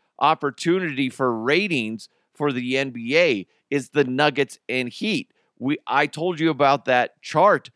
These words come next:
that had four states in the United States that wanted the Denver Nuggets to,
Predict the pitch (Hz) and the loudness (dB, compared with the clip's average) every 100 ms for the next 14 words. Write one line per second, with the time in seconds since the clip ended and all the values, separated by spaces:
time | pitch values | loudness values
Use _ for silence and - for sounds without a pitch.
0 | _ _ 135 135 139 131 120 - _ _ | _ _ 2 2 2 0 0 -4 _ _
1 | _ _ - 185 202 196 - - 185 190 | _ _ 0 4 4 4 -2 -4 0 0
2 | 123 - - - _ _ _ _ _ _ | -2 -10 -16 -18 _ _ _ _ _ _
3 | - 143 175 175 135 127 165 160 160 165 | -6 -2 -2 -2 -6 -4 -2 0 0 0
4 | 147 - - 170 135 - - _ - 156 | -2 -10 0 2 2 -6 -20 _ 2 2
5 | 135 151 160 160 160 127 156 160 151 147 | 4 2 2 -2 -4 -2 0 0 0 -2
6 | 143 160 147 147 - - _ _ - 160 | 2 2 2 -4 -6 -20 _ _ -6 -2
7 | 135 127 | -2 -4